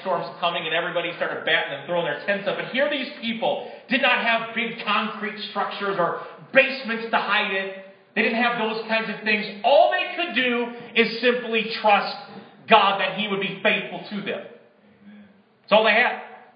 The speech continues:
And I want to tell you today that you might be, feel like you've been stripped of everything. But here's what I want you to do is to get your confidence off of yourself. Get your confidence off, off of what you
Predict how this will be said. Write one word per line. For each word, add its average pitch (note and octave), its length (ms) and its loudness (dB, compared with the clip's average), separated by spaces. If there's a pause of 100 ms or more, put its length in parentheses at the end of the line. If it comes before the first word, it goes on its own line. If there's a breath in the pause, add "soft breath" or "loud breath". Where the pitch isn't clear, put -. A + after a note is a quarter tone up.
(1500)
And D#3 80 6
I B3 100 8
want E4+ 220 6
to - 60 -8
tell C4 140 2
you A#3+ 140 -2
today A3+ 300 4
that F#3+ 260 2
you A3+ 200 0
might A#3+ 260 4
be, G3+ 440 -6 (160)
feel A#3 220 6
like G#3 240 4
you've G3 160 -4
been F#3 180 0 (220)
stripped G#3 360 2
of F#3 100 2
everything. G3+ 640 2 (840)
But G3 140 4
here's D4 280 2
what C4+ 80 2
I B3+ 80 6
want A#3+ 320 0
you A3+ 240 -4
to G#3 160 -4
do G3 240 -2
is E3+ 260 -2
to F#3+ 80 -6
get G#3+ 200 0
your A#3 260 0
confidence G#3+ 460 0
off G3 240 2
of F3 80 -8
yourself. F3+ 500 2 (560 loud breath)
Get G#3 240 2
your A3 220 0
confidence A3 500 2
off, G3+ 160 2
off F#3+ 320 2
of E3 80 -8
what G3+ 180 2
you G3 80 -2